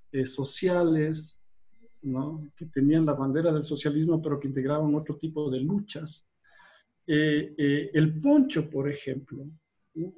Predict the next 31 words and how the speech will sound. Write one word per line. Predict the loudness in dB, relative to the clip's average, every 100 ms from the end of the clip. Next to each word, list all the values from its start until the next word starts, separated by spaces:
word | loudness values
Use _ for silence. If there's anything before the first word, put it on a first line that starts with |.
| -12
La, | -10 -10 -10 -10
la, | -10 -8 -6
la | -6 -2
corona | -2 0 2
de, | 2 0 -2
de, | -4 -8
de | -6 -6
plumas | 2 6 8 6 2 0 -8 -14 -16 -8
y, | -8 -8 -6
y | -6 -2
todos | 0 2 0
estos | -2 0
elementos | 4 6 4 4 0 2
referentes | 0 2 0 2 4 2 0 -2 -4 -6 -16 _ -20 _ _ _ _
de | 2 4 4
lo | 2 4
no | 4 2
occidental | 0 -2 2 2 2 2 4 4 4
en | 2
el | 2 -2
Ecuador | -4 -2 0 0
y |
en | 0
América | 0 -2 -4 -4
Latina | -4 0 2
y | 2
en | 0
el | 2
mundo, | 2 2 0 -2 -6 _ -6
¿no? | -6 -6 _ _ -20 _ _ _ _
Em, | 2 4 4 2